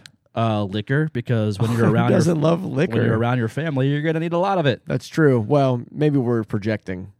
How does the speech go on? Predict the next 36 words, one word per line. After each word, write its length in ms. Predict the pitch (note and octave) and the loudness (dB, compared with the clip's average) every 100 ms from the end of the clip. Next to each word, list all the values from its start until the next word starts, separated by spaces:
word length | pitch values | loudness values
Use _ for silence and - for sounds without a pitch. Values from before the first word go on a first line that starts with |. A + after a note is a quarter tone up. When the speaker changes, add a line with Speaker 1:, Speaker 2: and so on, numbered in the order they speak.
| _ _ C3 | _ _ -10
Speaker 1:
Maybe. 340 | C3 G2 F#2 | -8 -8 -10
I 120 | F#2 | -8
don't 120 | F#2+ | -8
know. 160 | F2+ F2 | -8 -8
Maybe 220 | G#2 B2 | -6 -2
Speaker 2:
Yeah. 100 | B2 | -2
Speaker 1:
some 180 | G#2+ B2 | -2 -4
people 180 | C3+ B2 | -6 -8
have 120 | B2+ | -8
happy 220 | C#3 C#3 G#2+ | -6 -8 -10
family 260 | F2+ F2+ | -12 -12
lives. 340 | C#3 C#2+ D#2+ - | -10 -10 -12 -8
I 120 | G2+ | -6
don't 140 | G#2 | -4
know. 180 | D#3+ D#3+ A#2+ - | -6 -8 -12 -12
Speaker 2:
<laughs> 60 | - - _ _ - | -14 -14 _ _ -6
Speaker 1:
Uh, 380 | A2+ A2 G#2+ - | -2 -2 -4 -6
high 220 | A#2 D#3+ | -4 -2
bank 180 | F3+ E3 | -2 -4
co 120 | F3+ | -4
dot 220 | E3 D3 | -2 -4
com 180 | D3+ C#3 | -4 -6
for 80 | C3 | -6
more 160 | A#2+ A#2 | -6 -6
details. 460 | A2+ A2+ A#2 G#2+ | -8 -10 -10 -8
But 140 | A#2 B2 | -6 -2
hey, 200 | F3 B2+ | -2 -2
here's 260 | E3 F#3+ | -2 -2
what 140 | G#3+ G#3 | -4 -2
they're 140 | D#3+ | -2
doing. 480 | A2+ D3 B2 F2+ C3 _ _ _ _ - | 0 -2 -4 -8 -16 _ _ _ _ -8
They're 100 | B2+ | -6
doing, 400 | C#3+ D#3 D3 B2+ | -4 -4 -4 -4
uh, 160 | A#2 | -4
party 380 | A2+ - D#3 D#4 | -6 -4 -4 -2
packs, 600 | - - - - - - | -4 -4 -8 -6 -6 -6